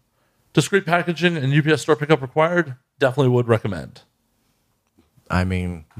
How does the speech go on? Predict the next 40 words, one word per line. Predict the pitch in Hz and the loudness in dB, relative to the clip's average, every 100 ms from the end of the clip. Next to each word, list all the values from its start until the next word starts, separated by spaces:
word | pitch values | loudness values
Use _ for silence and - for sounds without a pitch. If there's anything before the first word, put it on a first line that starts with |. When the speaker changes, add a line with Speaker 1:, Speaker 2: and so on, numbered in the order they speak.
| 101 | -2
Speaker 2:
butt | 110 104 | -2 -2
plug | - 107 104 | -6 -6 -6
connoisseurs | - 104 101 - 113 117 101 | -6 -6 -6 -4 -2 -2 -2
bonding | - 101 104 104 | -2 -2 -2 -2
over | 104 98 101 | -2 -2 -2
their | 98 101 | -2 -4
experiences. | - - 104 113 98 - 82 78 - _ _ _ _ _ _ _ _ _ - | -2 -2 0 -2 -4 -4 -8 -8 -18 _ _ _ _ _ _ _ _ _ -2
I'll | 95 | -2
buy | 90 104 | 0 -2
that | 92 85 | -2 -6
for | - 90 | -4 -4
a | |
dollar. | 87 87 98 107 - _ _ _ _ _ _ _ _ _ _ _ - | 0 0 -2 -6 -10 _ _ _ _ _ _ _ _ _ _ _ -4
Speaker 1:
I | |
love | 135 170 | -2 -2
the | 170 | -4
color | - 151 160 | -2 0 0
of | 143 | -2
this | 131 | -2
tail | 151 139 | 0 0
and | |
has | 127 | 0
some | 131 | -4
stuffing | 127 - 147 160 | -6 -2 -2 -2
inside | 127 147 | -2 0
which | 131 | 0
makes | 127 131 127 | 0 -4 -6
it | |
pleasant | - 139 151 160 | -4 -2 -2 -4
and | 127 | -6
sturdy | - 147 143 | -2 0 2
to | |
hold | 123 139 123 | 2 0 -2
and | 110 | -2
tug. | 123 101 - - - | -2 -2 -6 -20 -2
Very | 139 151 | 0 2
durable | 156 151 151 139 143 - | 0 0 2 2 0 0
and | 113 | -2
shipped | - 127 - _ | 0 0 -2 _
quickly. | 113 95 - - | 0 0 -6 -14